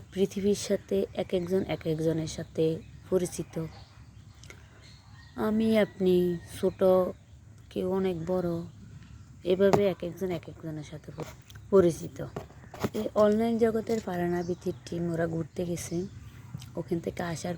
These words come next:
পথে শাওন নামে ছেলেটা মৃত্যুবরণ করছে। ইন্না লিল্লাহি ওয়া ইন্না ইলাইহি রাজিউন।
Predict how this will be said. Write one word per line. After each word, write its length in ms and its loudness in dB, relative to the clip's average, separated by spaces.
পথে 420 -6
শাওন 360 -4
নামে 180 -4
ছেলেটা 580 -6
মৃত্যুবরণ 680 -6
করছে। 280 -10
ইন্না 340 0
লিল্লাহি 460 -6
ওয়া 100 -6
ইন্না 300 -6
ইলাইহি 400 -8
রাজিউন। 540 -8